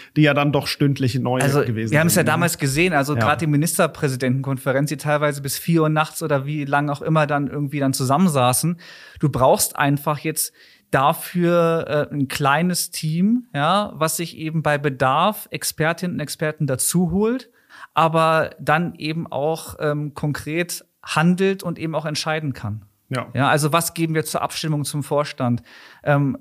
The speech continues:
Speaker 2: was braucht vielleicht nur eine Zustimmung auch von der, ähm, Bereichsleiterrunde, Führungskräfterunde? Ja, also, ähm, da konnten wir dann immer situativ eben auch, äh, agieren und handeln.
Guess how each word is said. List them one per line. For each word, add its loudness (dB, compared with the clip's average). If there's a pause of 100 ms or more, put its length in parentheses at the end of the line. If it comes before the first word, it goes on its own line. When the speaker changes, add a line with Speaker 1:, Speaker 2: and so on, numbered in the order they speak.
Speaker 2:
was 0
braucht 0
vielleicht -2
nur 2
eine 0
Zustimmung -6
auch -6
von -2
der, -2
ähm, -4
Bereichsleiterrunde, 0
Führungskräfterunde? -4 (220)
Ja, 0
also, 0 (540)
ähm, 2 (240)
da 2
konnten -2
wir 2
dann 2
immer 0
situativ -2
eben -6
auch, -4
äh, -12
agieren -2
und 0
handeln. -2